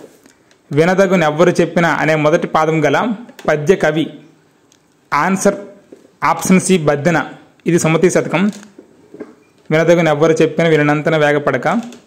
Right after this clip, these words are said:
వివరింపదగున్. కనికేల నిజము తెలిసిన వాడే మనుజుడెపో నీతిపరుడు మహిళ సుమతి. ఇరవై నాలుగవది, పైడి తెరేస్ బాబు గారి గజల్ సంపుటి ఏది? పైడి తెరేస్ బాబు గారి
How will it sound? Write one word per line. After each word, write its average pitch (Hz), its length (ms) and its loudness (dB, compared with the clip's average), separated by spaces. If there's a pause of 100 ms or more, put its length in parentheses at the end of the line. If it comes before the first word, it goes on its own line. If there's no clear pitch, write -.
(180)
వివరింపదగున్. 156 720 0 (440)
కనికేల 170 380 0
నిజము 170 260 2
తెలిసిన 160 360 2
వాడే 160 280 2
మనుజుడెపో 156 640 2 (220)
నీతిపరుడు 160 500 2
మహిళ 147 320 0
సుమతి. 139 460 -2 (720)
ఇరవై 175 180 2
నాలుగవది, 175 500 0 (580)
పైడి 190 260 4
తెరేస్ 196 380 4
బాబు 170 220 4
గారి 165 360 2 (380)
గజల్ 208 260 2
సంపుటి 180 420 0
ఏది? 156 420 0 (920)
పైడి 185 280 4
తెరేస్ 190 420 2
బాబు 165 240 2
గారి 160 400 0